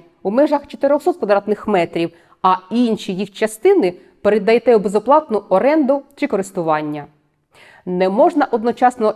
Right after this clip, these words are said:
частину нерухомості здавати в оренду як фоп, а іншу частину як звичайна фізична особа.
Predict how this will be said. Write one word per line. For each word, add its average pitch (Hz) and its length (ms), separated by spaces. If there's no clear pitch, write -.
частину 226 320
нерухомості 202 500
здавати 202 380
в 175 40
оренду 196 300
як 190 140
фоп, 370 360
а 180 180
іншу 339 300
частину 170 560
як 190 120
звичайна 277 540
фізична 208 440
особа. 156 480